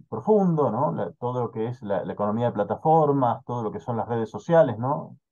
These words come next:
Incentivan esa fantasía de la vida, de, de que uno puede manejar su propia vida desconectado de los demás, o incluso sin siquiera conocer a los demás, como en el caso de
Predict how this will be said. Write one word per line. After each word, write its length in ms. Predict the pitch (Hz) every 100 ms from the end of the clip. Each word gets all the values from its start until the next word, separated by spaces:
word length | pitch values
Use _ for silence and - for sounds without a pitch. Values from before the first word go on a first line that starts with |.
| _
Incentivan 680 | 117 110 117 104 139 143 123
esa 200 | 127 120
fantasía 640 | 107 107 107 - 127 120
de 140 | 104
la 180 | 107 104
vida, 540 | 107 117 117 113 120 - _ _ _
de, 240 | - 107 -
de 240 | 101 107
que 100 | -
uno 220 | 117 135 123
puede 160 | 123
manejar 420 | 123 110 110 131
su 140 | 123 -
propia 260 | 120 117
vida 200 | 117 123
desconectado 960 | 110 - 104 101 - 117 113 107 95 95 _ _ _ -
de 160 | 98 101
los 100 | 98
demás, 360 | 117 180 196 -
o 120 | 113
incluso 420 | 101 131 135 131
sin 260 | - 127 -
siquiera 380 | 113 131 127
conocer 520 | 110 101 - 170 151 -
a 100 | 95
los 160 | 95 101
demás, 320 | 113 139 160
como 200 | 95 92
en 60 |
el 60 | 90
caso 320 | 98 - 104
de 260 | 90 85